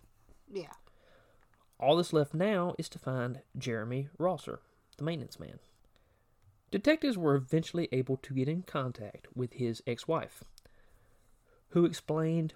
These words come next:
Speaker 2: why their marriage ended in the first place. And hold on, because this one's a doozy.
Speaker 1: Mm-hmm.
Speaker 2: According to her, one night, the two had gotten into an argument when all at once,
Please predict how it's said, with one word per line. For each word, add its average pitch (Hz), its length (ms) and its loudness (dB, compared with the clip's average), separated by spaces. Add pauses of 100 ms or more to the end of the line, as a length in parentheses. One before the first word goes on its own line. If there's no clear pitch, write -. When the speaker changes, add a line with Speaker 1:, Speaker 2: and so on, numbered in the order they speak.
(120)
Speaker 2:
why 135 460 -2
their 147 260 2
marriage 120 500 -4
ended 107 260 -6
in 120 100 -8
the 139 60 -4
first 196 300 -6
place. - 400 -14 (1040)
And 101 100 -12
hold 127 200 -2
on, 117 160 -2
because 104 260 -6
this 110 160 -6
one's 117 140 -8
a 113 40 -12
doozy. 110 360 -6 (480)
Speaker 1:
Mm-hmm. 185 280 -8 (800)
Speaker 2:
According 151 380 2
to 247 80 2
her, 120 420 -2 (960)
one 147 320 0
night, 101 380 -4 (680)
the 117 80 -2
two 170 380 0
had 127 220 -2
gotten 156 280 -2
into 156 260 -4
an 175 80 -2
argument 110 540 -6 (1040)
when 110 200 -2
all 117 280 0
at 165 120 -4
once, 123 540 -6